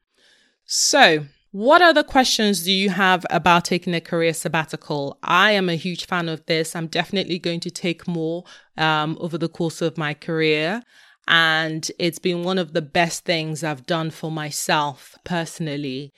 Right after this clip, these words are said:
So if you're somebody that's thought about taking a career sabbatical, then I'd be interested in hearing from you.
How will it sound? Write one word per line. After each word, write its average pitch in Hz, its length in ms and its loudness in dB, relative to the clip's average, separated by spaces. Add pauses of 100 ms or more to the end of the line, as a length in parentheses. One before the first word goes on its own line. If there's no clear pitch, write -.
(320)
So 170 720 2 (100)
if - 220 -6
you're 208 160 4
somebody 190 380 0
that's 165 220 -2
thought 208 180 -2
about 175 280 0
taking 175 600 -4
a 160 200 -4
career 170 440 -4 (160)
sabbatical, 160 920 -4 (340)
then 180 140 0
I'd 170 120 0
be 165 60 0
interested 180 540 -4
in 160 120 -2
hearing 170 440 -4
from 160 280 -4
you. 160 440 -2